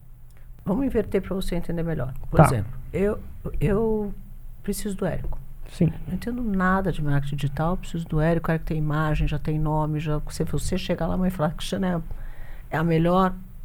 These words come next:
Speaker 1: só pra você falar isso eu já vendi, concorda?
Speaker 2: Sim,
Speaker 1: Você pôs a tua
Speaker 2: autori-
Speaker 1: imagem, a tua credibilidade pra vender o meu negócio,
Speaker 2: Sim.
Speaker 1: certo? Então isso é,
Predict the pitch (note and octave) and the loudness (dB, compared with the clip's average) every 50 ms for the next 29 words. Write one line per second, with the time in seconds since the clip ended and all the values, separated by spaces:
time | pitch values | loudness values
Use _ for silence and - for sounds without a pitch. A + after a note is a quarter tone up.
0 | - - - - - - A#3+ - - - - C4+ - - A#3 A3+ G#3+ A#3+ - B3+ | -8 -8 -6 0 4 4 4 4 2 2 0 2 4 6 6 6 6 6 4 2
1 | C4+ C4+ C4+ D#4 D4+ - - D#3+ - - D3+ C#3+ - F#3+ G#3 F#3+ - - - - | 0 0 0 0 0 0 0 0 0 0 -2 0 2 2 0 0 -2 -6 -12 -14
2 | - - - - - F#3 D#3 A#2+ - E3 F3+ F3 F3 E3+ - D3+ D3 D#3+ D4 D4+ | -10 -6 2 10 10 12 12 10 8 4 4 4 4 4 4 6 8 8 6 6
3 | A#3+ G3 F#3 F#3+ G3 G#3 G3+ G3 - - G#3 G#3 - A3 G#3 - G3+ F#3 F#3 G3 | 6 4 6 6 6 6 4 4 6 4 4 6 6 4 4 4 0 4 4 4
4 | G3 G3+ G3+ G3+ G#3 B3+ B3 A#3 A#3 A#3+ A#3 A#3 A3+ B3 C#4+ D#4 C#4+ A3+ D3 - | 4 4 2 0 0 2 2 2 2 2 2 2 0 0 0 0 0 0 -2 -2
5 | - - - - - G3 F3 D#3+ F3 C4 - - - - - - - - - - | -6 -10 -10 4 4 6 6 6 4 0 -2 -6 -10 -10 -10 -8 -8 -8 -8 -8
6 | - - - - - - F#3+ - B3 A#3+ B3 C4+ C4+ - - - D#4 D#4 - - | -8 -10 -10 -10 -6 -4 2 4 4 4 4 4 2 0 -2 -2 2 4 4 4
7 | - - - - - - - - G3 G3+ G3 G3 G3 F#3+ | 4 4 0 0 -2 0 4 6 8 8 8 8 8 6